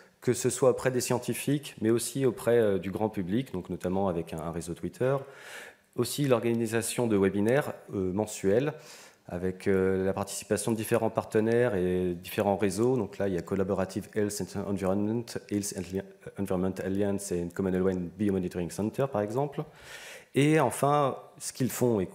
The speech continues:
qu'on pourrait essayer de faire par la suite, c'est publier régulièrement.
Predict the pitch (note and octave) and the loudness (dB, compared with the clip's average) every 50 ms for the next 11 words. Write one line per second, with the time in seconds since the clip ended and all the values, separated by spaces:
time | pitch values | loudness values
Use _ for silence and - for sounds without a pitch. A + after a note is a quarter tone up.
0 | - - - F2+ E2 - - A#2+ A2+ A2+ G#2+ G2 F2+ - - F2 - - - F2 | -10 -12 -10 -10 -8 -2 0 2 2 4 2 2 0 -2 -4 -4 -4 -4 -4 -4
1 | D#2+ E2+ D2+ - - E2+ F#2 G2+ - - C3+ C3+ - - - - G#2 C#3 G3 F#3 | -4 -4 -6 -6 -4 -4 -4 -4 -2 -2 -4 -2 -2 -4 -2 2 4 4 4 4
2 | F#3 - A#2+ A2+ G#2+ A2 A2 A#2+ A#2 G#2+ - G2+ F2+ F#2 F2 E2+ F2 D#2+ F#2+ A2 | 2 2 0 0 2 2 4 4 4 4 4 2 0 0 0 0 0 2 2 2
3 | C3 C#3+ - | 2 2 0